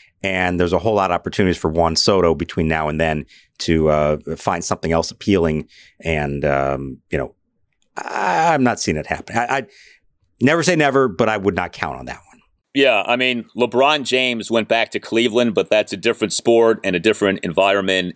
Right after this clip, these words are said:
Speaker 2: And yeah, from an Nats perspective, your,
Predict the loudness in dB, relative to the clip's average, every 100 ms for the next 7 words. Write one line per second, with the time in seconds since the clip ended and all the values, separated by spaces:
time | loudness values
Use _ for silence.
0 | -6 -2 0 0 -2 -8 -14 -2 0 0
1 | -2 0 0 -2 -6 -6 0 0 0 0
2 | 0 -2 -10 0 2 2